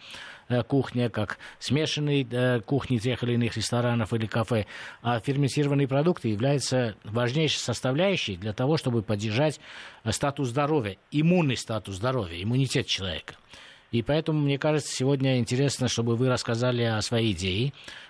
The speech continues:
о том, э, почему вы именно выбрали, э, такое позиционирование, что вы знаете о ферментированных продуктах. И, может быть, мы что-то, э, услышим больше, чем мы знаем, или,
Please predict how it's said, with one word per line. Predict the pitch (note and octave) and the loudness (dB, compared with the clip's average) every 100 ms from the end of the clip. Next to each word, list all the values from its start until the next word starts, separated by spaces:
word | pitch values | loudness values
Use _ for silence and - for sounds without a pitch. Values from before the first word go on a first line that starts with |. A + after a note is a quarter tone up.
| - G2+ | -6 0
о | A#2+ A#2 | 0 0
том, | D#3 D3 C#3 | 0 0 0
э, | A#2+ B2 A#2 | -2 0 0
почему | B2 - D#3 | 0 2 4
вы | C3 C3 | 4 4
именно | B2 B2 A#2+ | 2 2 2
выбрали, | B2 A2+ A2+ A2 G2 - | 2 0 0 0 -2 -2
э, | A2 A2 | 0 0
такое | G#2 A#2+ B2+ G#2 | 0 0 0 0
позиционирование, | A#2+ A#2 - C3 B2+ B2+ B2+ B2+ B2 G#2 - - - | 0 0 0 2 2 2 2 2 2 -2 -10 -16 -10
что | - D#3 | -2 2
вы | C#3+ | 2
знаете | A#2+ B2+ A#2+ A2 - C3+ | 2 0 -2 -4 -2 -2
о | |
ферментированных | B2+ D#3 D3+ C#3+ D3 C#3 C#3 A2+ | 0 2 2 2 2 2 0 0
продуктах. | C#3 C3+ C3+ - C3+ - - - - - | 0 2 0 -2 -4 -6 -20 -20 -20 -10
И, | - A#2 | 0 2
может | B2 C#3+ A#2 | 4 2 2
быть, | A#2+ - | -2 0
мы | A#2+ | -2
что-то, | - A2+ A#2+ A2+ - | 0 0 0 0 0
э, | A#2+ | -2
услышим | A#2+ A#2+ - B2 G#2+ A2 | 0 0 0 0 0 0
больше, | G2+ A#2 D3+ - | 0 0 0 0
чем | - B2 | -2 0
мы | A#2+ | 0
знаем, | A2+ B2 A#2 G#2 | 0 0 0 0
или, | A2 G2 | -2 -2